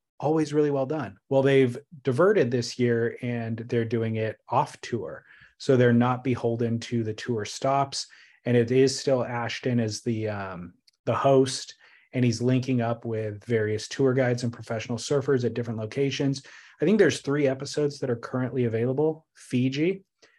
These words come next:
which he brings Julian Wilson along for the ride on that one, and they score an epic swell. They do Italy,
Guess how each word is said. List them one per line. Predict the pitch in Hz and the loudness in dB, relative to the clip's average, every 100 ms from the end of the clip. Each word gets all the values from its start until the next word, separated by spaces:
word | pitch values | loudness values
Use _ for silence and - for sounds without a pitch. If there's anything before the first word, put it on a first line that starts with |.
| _ - | _ -2
which | 127 | 0
he | 131 | 0
brings | 123 123 117 117 - | 2 2 2 0 -2
Julian | 123 120 117 | 0 0 0
Wilson | 113 120 123 | -2 -4 -4
along | 139 131 131 131 | -6 -4 -4 -4
for | 131 | -6
the | 131 | -4
ride | 127 127 | -4 -4
on | 123 120 | -4 -4
that | 120 151 | -4 -8
one, | 147 | -6
and | 147 | -4
they | 113 | -6
score | - 123 110 | -6 -6 -6
an | 107 - | -8 -8
epic | 120 120 - | -8 -6 -8
swell. | - - 127 127 123 - - - _ - | -8 -4 -2 0 -4 -8 -20 -20 _ 0
They | 120 | 2
do | 113 107 - | 2 0 2
Italy, | 131 143 143 147 156 | 2 6 6 4 0